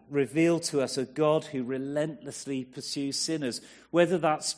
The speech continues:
pagan sinners, people with no knowledge of God,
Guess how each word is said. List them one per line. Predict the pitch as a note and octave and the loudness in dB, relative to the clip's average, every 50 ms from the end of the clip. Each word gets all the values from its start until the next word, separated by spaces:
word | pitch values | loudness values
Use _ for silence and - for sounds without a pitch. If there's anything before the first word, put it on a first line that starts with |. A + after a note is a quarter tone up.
| - | -10
pagan | - - - F3+ F3+ F#3+ G3 F#3 - D3+ B2+ B2 A#2+ | -8 -2 2 4 4 4 4 4 2 2 2 2 0
sinners, | - - - D#3 D3 C#3+ D#3 F3 F#3+ F3+ - | -2 -2 0 2 2 2 2 2 0 0 -2
people | - - - D#3+ D#3+ D#3+ - F3+ E3 | -6 -4 -2 -2 0 0 2 2 2
with | D#3 D3 C3+ - | 2 0 -2 -2
no | D#3 D3+ D3+ D#3 | -2 0 0 0
knowledge | D3+ D3+ D3+ D3+ D3+ D3+ D#3+ F3 F3 - | 0 0 0 0 0 2 2 0 0 2
of | F#3 F3 - - | 0 -2 0 2
God, | C#3+ B2+ B2 B2+ C#3 B2+ | 2 4 6 6 4 2